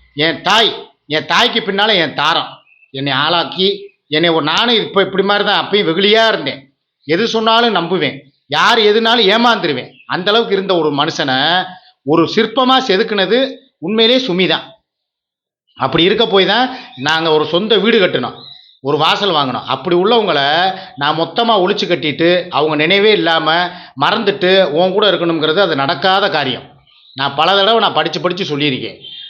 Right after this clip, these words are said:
என்னதான் இருந்தாலும் என் குடும்பங்கிறதுல நான் ஒரு பாசம் வைக்கத்தான் செய்வேன். என்னத்தான் ஒரு விவாகரத்து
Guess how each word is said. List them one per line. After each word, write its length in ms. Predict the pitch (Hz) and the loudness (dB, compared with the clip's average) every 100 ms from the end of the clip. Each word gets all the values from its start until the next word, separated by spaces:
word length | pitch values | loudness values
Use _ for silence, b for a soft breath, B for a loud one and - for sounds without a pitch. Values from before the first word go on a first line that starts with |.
| B | B
என்னதான் 460 | 135 180 196 202 226 | 0 2 2 2 2
இருந்தாலும் 340 | 202 214 220 | 0 0 0
என் 140 | 175 | 0
குடும்பங்கிறதுல 720 | 175 202 202 220 190 170 185 214 | -2 -4 -2 -2 -2 0 0 0
நான் 160 | 170 | 0
ஒரு 120 | 147 | 0
பாசம் 360 | 131 151 170 151 | 0 0 0 -2
வைக்கத்தான் 420 | 135 180 180 180 | 0 0 0 0
செய்வேன். 340 | 135 117 101 - B B - | 0 -2 -4 -14 B B -2
என்னத்தான் 520 | 156 208 208 233 240 | 0 0 0 2 2
ஒரு 100 | 208 175 | 2 0
விவாகரத்து 640 | 180 226 226 208 - | 2 2 2 0 -2